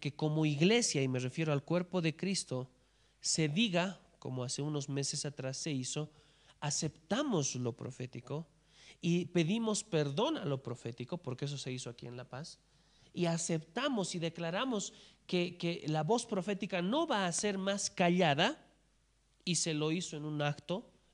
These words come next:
en una reunión de pastores, si después yo no voy a buscar la dirección profética. Porque no es que digo, acepto lo profético y después me quedo de brazos cruzados esperando que Dios venga a tocar mi puerta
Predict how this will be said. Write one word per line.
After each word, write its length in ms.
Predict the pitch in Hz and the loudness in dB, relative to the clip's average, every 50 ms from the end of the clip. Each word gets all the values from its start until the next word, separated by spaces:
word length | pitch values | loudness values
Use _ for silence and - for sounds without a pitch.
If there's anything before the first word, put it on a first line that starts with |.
| _ | _
en 100 | - 143 | -10 -8
una 180 | 147 147 139 127 | -6 -6 -6 -4
reunión 420 | 127 131 127 123 127 151 196 247 | -4 -4 -4 -2 0 0 0 -2
de 80 | 240 208 | -4 -6
pastores, 580 | - 160 151 - - - 139 160 - - - _ _ _ _ _ _ _ _ _ _ _ _ _ _ _ | -6 -8 -8 -8 -8 -8 -8 -8 -8 -10 -12 _ _ _ _ _ _ _ _ _ _ _ _ _ _ _
si 300 | - - - - 214 220 | -4 -2 0 2 4 4
después 540 | 208 202 208 202 208 - - 262 247 247 196 | 6 4 4 2 2 0 2 2 2 2 2
yo 160 | 190 220 220 | 0 0 0
no 160 | 220 220 208 | 2 0 0
voy 320 | 175 160 190 202 208 220 214 | 0 0 0 0 0 0 -2
a 40 | 202 | -2
buscar 460 | 175 175 170 - - - 143 143 151 | -2 -4 -4 -4 -4 -4 -4 -4 -4
la 160 | 165 165 160 | -4 -4 -6
dirección 540 | 143 127 120 120 120 - - - 120 123 127 | -6 -6 -8 -8 -8 -10 -10 -10 -10 -10 -10
profética. 600 | - - 185 202 - - - - 180 - - - _ _ _ _ _ _ _ _ _ _ _ _ _ _ _ _ _ - - - - _ | -10 -10 -8 -2 -2 -2 -2 -4 -12 -12 -14 -18 _ _ _ _ _ _ _ _ _ _ _ _ _ _ _ _ _ -20 -20 -20 -10 _
Porque 240 | - 180 165 - 214 | 0 0 2 4 4
no 80 | 240 | 4
es 120 | 277 269 - | 4 4 4
que 100 | 277 226 | 2 2
digo, 320 | 240 233 196 233 240 240 | 4 6 6 6 6 6
acepto 560 | - 202 190 - - 330 311 320 320 - 277 | 4 4 4 4 4 4 4 2 4 0 2
lo 140 | 254 240 220 | 2 2 0
profético 680 | 233 226 202 - 202 190 190 220 196 - 220 226 220 | -2 -4 -4 -2 -2 -2 -2 -4 -6 -2 0 0 0
y 60 | 208 | 0
después 320 | 175 180 165 - - 196 196 | 0 -2 -4 -4 -4 -4 -4
me 160 | 196 185 175 | -4 -4 -4
quedo 240 | - 190 180 190 180 | -4 -2 -2 -2 -2
de 80 | 160 | -2
brazos 340 | 151 151 151 160 156 175 156 | -4 -2 -4 -4 -4 -6 -8
cruzados 560 | - - 151 143 - 147 139 147 180 196 - - | -8 -8 -8 -8 -6 -8 -6 -4 -6 -6 -6 -8
esperando 600 | 147 139 - - 151 139 143 156 180 196 185 180 | -10 -10 -8 -6 -4 -4 -2 -2 -4 -4 -6 -6
que 100 | - 156 | -6 -6
Dios 220 | 143 160 156 147 | -6 -4 -6 -4
venga 320 | 151 165 170 175 165 147 139 | -2 -2 0 0 0 0 -2
a 100 | 139 - | -2 -4
tocar 320 | - 135 - 139 139 156 | -8 -8 -4 -2 -2 -2
mi 140 | 180 208 196 | -2 -6 -8
puerta 440 | 202 - 147 135 127 - - 98 | -6 -6 -8 -8 -6 -8 -10 -10